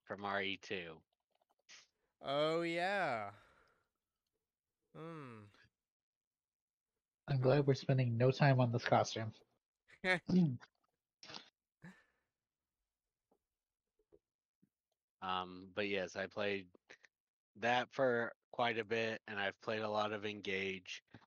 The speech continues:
Speaker 1: and I can't decide if I'm going to actually beat, if I should continue doing supports in Engage or actually,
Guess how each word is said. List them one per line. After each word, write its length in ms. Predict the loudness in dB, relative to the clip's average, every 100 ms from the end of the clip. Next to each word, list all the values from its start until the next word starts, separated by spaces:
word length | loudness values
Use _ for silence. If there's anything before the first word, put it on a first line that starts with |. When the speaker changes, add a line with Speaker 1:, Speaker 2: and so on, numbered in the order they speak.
| _
Speaker 1:
and 100 | -4
I 120 | -4
can't 280 | -2 -4 -4 -8
decide 340 | -6 -2 -2
if 180 | -2 -6
I'm 160 | -6
going 300 | -4 -4 -6 -6
to 100 | -4
actually 480 | -4 -6 -8 -10 -8
beat, 480 | -6 -4 -6 -12 -18 -18 _ _ _ _ _ _
if 120 | -6 -2
I 140 | -2
should 180 | -2 -6
continue 460 | -6 -4 -4 -4
doing 260 | -2 -4 -4
supports 520 | -10 -6 -2 -2 -4
in 100 | -4
Engage 480 | -4 0 0 0 -2
or 120 | -2
actually, 440 | 0 -2 -4 -6